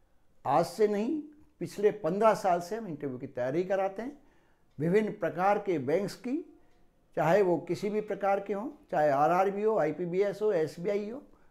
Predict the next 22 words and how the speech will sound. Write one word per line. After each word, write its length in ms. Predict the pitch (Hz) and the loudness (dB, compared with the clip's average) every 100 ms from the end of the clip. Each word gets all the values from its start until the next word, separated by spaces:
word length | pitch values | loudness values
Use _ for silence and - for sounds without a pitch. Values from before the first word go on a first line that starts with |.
| _ - | _ -2
प्राइवेट 440 | 147 160 185 208 | 2 4 6 4
बैंक्स 320 | 175 208 185 - | 4 -2 -4 -12
हो, 120 | 339 - 135 | -14 -8 0
आरबीआई 500 | 151 175 202 202 202 | 2 4 4 2 2
हो, 140 | 226 | 2
नाबार्ड 500 | 185 151 151 185 196 | 2 2 4 4 4
हो, 240 | 214 220 - _ _ _ _ _ - | 2 -2 -8 _ _ _ _ _ -4
सारे 400 | 240 311 269 208 | 0 4 6 6
बैंकों 520 | 151 165 220 214 196 | 6 2 2 -2 -4
की 140 | 170 190 | -4 -2
इंटरव्यू 320 | 170 - 123 | -4 -4 -8
की 100 | 185 - | -10 -8
तैयारी 320 | 143 127 131 | -4 -4 -4
हम 140 | 117 127 | -6 -8
कराते 360 | 131 139 156 226 | -4 -2 -2 -2
हैं। 140 | 254 - - _ _ _ _ _ - | -4 -6 -16 _ _ _ _ _ 2
और 260 | 185 233 | 6 6
बारह 440 | 208 170 190 262 277 | 6 4 6 8 6
से 160 | 240 233 - | 6 4 6
तेरह 400 | 208 247 240 214 | 6 8 6 6
हजार 520 | 214 180 220 262 240 | 4 8 10 10 10
बच्चे 500 | 170 196 214 - 262 | 8 6 4 8 8